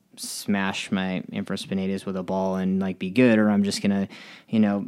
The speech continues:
sit on my glute med and fix that." And I would go, like, look and say, "Okay, that part hurts. Okay, that's that thing. Okay, I need to work on this thing." And that's not the way to, to, the way to do that at all. So,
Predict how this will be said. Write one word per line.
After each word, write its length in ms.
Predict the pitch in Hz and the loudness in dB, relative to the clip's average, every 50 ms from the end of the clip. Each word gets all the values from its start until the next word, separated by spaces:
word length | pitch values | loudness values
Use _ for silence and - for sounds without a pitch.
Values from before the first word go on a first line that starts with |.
| - _ | -8 _
sit 380 | - - - - 117 110 - - 113 110 - - | -8 -4 0 2 2 2 0 -2 -6 -6 -4 -2
on 180 | 113 110 107 107 | -2 2 2 4
my 140 | 107 107 | 4 2
glute 200 | 101 113 117 113 | 2 2 4 4
med 320 | 101 117 113 113 113 113 107 | 6 6 6 6 6 4 4
and 160 | 107 104 104 | 2 2 0
fix 260 | - 113 107 - - | 0 -2 -2 -2 -2
that." 360 | - 110 110 110 107 107 - | -2 0 2 2 2 0 0
And 160 | 107 101 92 - - - - - - - | 0 -2 -4 -4 -8 -16 -20 -20 -8 -2
I 100 | - 110 | 2 4
would 200 | 120 123 120 120 | 4 4 4 4
go, 260 | 139 131 120 120 117 | 4 6 6 6 4
like, 300 | 110 104 101 95 - - - - - _ _ | 2 0 -2 -4 -8 -16 -20 -20 -20 _ _
look 340 | - 120 127 131 131 131 - | -4 0 0 2 0 0 -2
and 140 | 123 113 110 | -2 -2 -2
say, 200 | - 117 107 107 | -2 -2 -4 -4
"Okay, 300 | 113 113 117 131 120 113 | -4 -4 -4 -4 -4 -2
that 260 | 104 113 131 151 - - | -2 -2 -2 -2 -2 -4
part 320 | - - 143 - - - | -2 0 0 0 0 -4
hurts. 400 | - 131 120 113 113 104 - - | -4 -4 -2 -2 -2 -2 -4 -6
Okay, 240 | 117 117 - 117 110 | -8 -6 -4 -4 -2
that's 260 | 113 117 113 110 - | -2 -2 -2 -4 -4
that 280 | - 110 107 85 - - | -4 -4 -4 -4 -6 -6
thing. 240 | 120 104 104 101 101 | -6 -4 -4 -4 -6
Okay, 260 | 98 - - 104 101 | -6 -8 -8 -6 -6
I 60 | 101 | -4
need 160 | 101 101 95 | -4 -6 -6
to 160 | 98 95 95 98 | -8 -10 -10 -10
work 280 | 98 101 98 95 - | -10 -10 -12 -12 -14
on 200 | 87 80 87 92 | -14 -14 -14 -14
this 180 | 95 98 - - | -14 -14 -16 -16
thing." 380 | - 95 95 92 90 90 90 | -16 -14 -14 -14 -14 -14 -14
And 120 | 90 90 87 | -14 -14 -14
that's 240 | 87 82 - - - | -16 -16 -18 -16 -14
not 360 | 90 87 82 78 - - - | -14 -12 -12 -14 -16 -16 -16
the 80 | 92 | -14
way 160 | 90 90 87 85 | -12 -12 -12 -12
to, 100 | 87 82 | -14 -16
to, 380 | 71 - - - - - - - _ _ _ | -18 -18 -20 -20 -20 -20 -20 -20 _ _ _
the 100 | - 87 | -18 -14
way 140 | 90 90 82 | -14 -12 -12
to 80 | 82 | -12
do 140 | 82 85 82 | -12 -12 -12
that 180 | 80 78 78 80 | -12 -12 -12 -12
at 80 | 67 | -12
all. 180 | 64 58 - - _ - | -12 -12 -14 -14 _ -14
So, 360 | - - 98 98 95 95 92 | -10 -8 -6 -6 -6 -6 -10